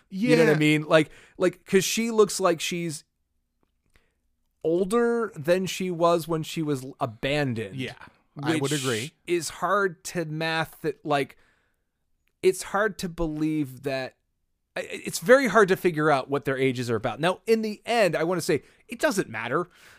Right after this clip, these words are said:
Speaker 2: It definitely doesn't matter. I would say that based on what we assumed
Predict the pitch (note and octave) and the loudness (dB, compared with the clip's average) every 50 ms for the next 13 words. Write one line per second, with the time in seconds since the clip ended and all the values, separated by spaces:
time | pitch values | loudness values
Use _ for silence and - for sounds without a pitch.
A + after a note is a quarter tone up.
0 | _ - - - - D3+ C#3 C3 A#3 F#3+ D#3 - - - B3+ B3+ - - E4 D4+ | _ -20 -20 -16 -14 -12 -8 -4 -4 -4 -6 -2 4 6 6 6 4 2 -2 0
1 | A3+ A3 G#3 F#3+ F3 G#3+ G3+ F3+ D#3+ D#3 D3 B2+ A2+ G#2 G2+ G#2 G#2 A#2+ - - | 2 4 4 4 2 0 -2 -2 -2 0 0 -2 -2 -4 -4 -6 -6 -6 -6 -6
2 | - C#3+ D3+ F3+ G3+ A3 A3 F3+ - - G3 F#3+ F3+ D#3+ D#3+ - - C#3+ - D#3+ | -2 -2 0 0 0 -2 -4 -6 -4 -2 0 0 0 0 0 -2 -4 -6 -6 -4
3 | D3+ D#3+ G3+ F#3+ - - - D#3+ E3 E3+ D#3+ D3+ D3+ D3+ D3 - - C#3+ C3+ C3+ | -2 -2 -2 -2 -4 -6 -4 -4 -2 -2 -2 -2 -2 -4 -6 -10 -8 -4 -4 -2
4 | A#2 A2 B2+ A#2+ C3+ C3+ C#3+ C#3+ C3+ - - - - C#3+ C#3 C3+ C3 B2 A2 | -2 -4 -4 -4 -4 -2 -2 -2 -2 -4 -6 -6 -6 -4 -4 -2 -2 -4 -6